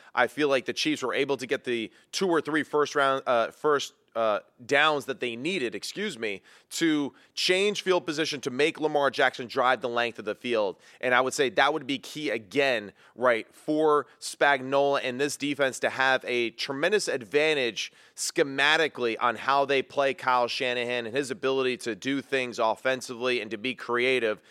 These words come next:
He needs to force Kyle to put multiple tra-, uh, play drives together, right?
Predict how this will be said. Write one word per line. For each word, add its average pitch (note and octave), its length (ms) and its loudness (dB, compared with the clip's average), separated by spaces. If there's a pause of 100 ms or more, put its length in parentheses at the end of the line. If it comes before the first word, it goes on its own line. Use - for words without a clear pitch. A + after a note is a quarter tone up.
(340)
He F#3 220 -4
needs E3 380 -2
to C#3+ 100 2
force D3 400 0
Kyle B2 500 4 (220)
to D3+ 140 -2
put C#3 340 0 (180)
multiple D3 760 2
tra-, C3 440 0
uh, A2+ 260 2
play C#3 440 0
drives A#2+ 640 2
together, G2 800 0 (240)
right? A2+ 340 2